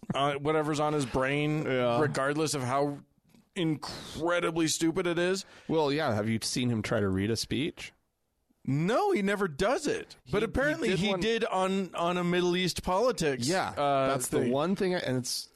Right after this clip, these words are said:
Speaker 1: and I was like, "Oh, he can't read."
Speaker 2: Right, right, yeah.
Speaker 1: So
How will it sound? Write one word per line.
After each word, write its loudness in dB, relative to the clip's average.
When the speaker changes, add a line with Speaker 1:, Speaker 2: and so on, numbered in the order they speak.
Speaker 1:
and 0
I 2
was 0
like, -4
"Oh, 2
he -4
can't -2
read." 2
Speaker 2:
Right, 0
right, 0
yeah. 0
Speaker 1:
So 2